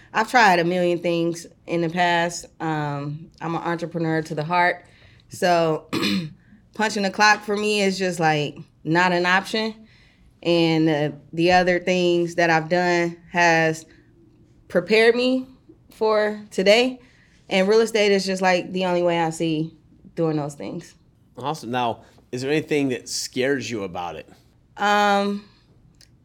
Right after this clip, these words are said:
Speaker 1: the whole idea of real estate is scary. Like, the risk that you have to take, um, tenants, uh,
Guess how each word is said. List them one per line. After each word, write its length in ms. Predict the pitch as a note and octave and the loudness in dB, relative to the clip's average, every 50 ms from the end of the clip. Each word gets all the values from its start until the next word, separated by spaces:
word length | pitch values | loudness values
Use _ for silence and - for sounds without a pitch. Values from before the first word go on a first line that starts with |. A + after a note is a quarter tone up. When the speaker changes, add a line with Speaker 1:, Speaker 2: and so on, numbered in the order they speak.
| - | -6
Speaker 1:
the 160 | F#3 A3 B3 | 0 0 2
whole 320 | A#3+ A#3+ C#4 D4 D#4+ E4 D4+ | 2 2 2 2 2 2 2
idea 440 | - - B3 B3 A#3 B3+ C4 C4+ B3 | 2 4 4 2 2 2 2 2 2
of 80 | A3+ A3+ | 2 2
real 140 | B3 B3 | 2 2
estate 340 | A#3+ A#3+ A#3+ A#3+ A3 G3+ - | 2 2 2 0 0 0 0
is 120 | - G3 G3 | -2 -4 -4
scary. 500 | - - G3+ F#3 F3+ E3+ D3+ D3+ F3+ G3 | -2 0 2 4 4 4 2 2 0 -4
Like, 440 | - F#3 F3 F3 E3+ E3 D#3+ - E3+ | -4 -2 0 0 0 0 -2 -2 0
the 120 | F3 E3 | 0 2
risk 480 | E3+ G3 A3+ B3+ B3+ C4+ C4 - - - | 4 6 6 6 6 6 4 -2 -6 -2
that 180 | A#3+ A#3 A#3 | -2 -2 -2
you 100 | A#3+ B3 | 0 0
have 160 | B3 A#3+ A#3 A#3 | 2 2 2 0
to 60 | A3+ | -2
take, 460 | A3 - A#3+ A#3 A3+ A3 G#3 G#3+ - - - - - - - - - _ _ - | -4 0 2 2 2 2 2 -2 -8 -20 -20 -20 -20 -20 -20 -20 -20 _ _ -2
um, 640 | E3 E3+ E3 D#3+ E3 D#3 D3+ D3+ D3+ D3 D3 D#3 D#3 - | 0 0 2 2 2 0 0 -2 -2 -4 -4 -6 -6 -8
tenants, 760 | - - B3 B3 B3 B3+ B3+ B3+ B3 A#3+ A#3+ - - - - - - - - - _ _ - - _ _ _ _ _ _ _ _ _ _ - | -4 2 4 4 4 4 4 4 2 0 -2 -6 -12 -12 -12 -14 -18 -20 -20 -20 _ _ -20 -20 _ _ _ _ _ _ _ _ _ _ -4
uh, 460 | - F#3+ G3+ F#3+ F3+ E3+ D#3 D3+ D#3 | 0 2 2 4 4 2 2 0 -4